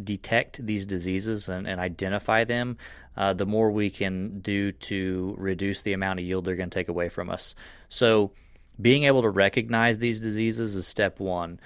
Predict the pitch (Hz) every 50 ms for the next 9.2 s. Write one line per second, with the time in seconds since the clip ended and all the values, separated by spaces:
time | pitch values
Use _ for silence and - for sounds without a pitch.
0 | - - - - - - 110 101 98 98 98 98 107 - - 117 110 107 107 95
1 | 95 101 101 110 123 151 160 - _ - 131 120 120 120 113 110 117 113 - -
2 | - 127 131 131 123 - - 123 120 104 - - 107 120 127 117 87 82 85 101
3 | - 65 98 95 92 92 101 110 110 - - 104 104 104 98 - - 98 90 90
4 | 87 101 113 127 131 139 139 139 139 139 143 147 - 110 - - - - 90 90
5 | 90 87 - - - - 101 98 92 92 92 92 92 92 92 92 95 95 98 98
6 | 92 90 87 82 92 - - - - - - 113 110 123 131 135 139 147 139 -
7 | 104 95 - 101 92 90 - - 95 95 95 92 92 92 90 90 92 98 107 104
8 | - - 120 123 131 131 139 - - 113 104 107 117 135 - - - - 107 101
9 | 98 98 95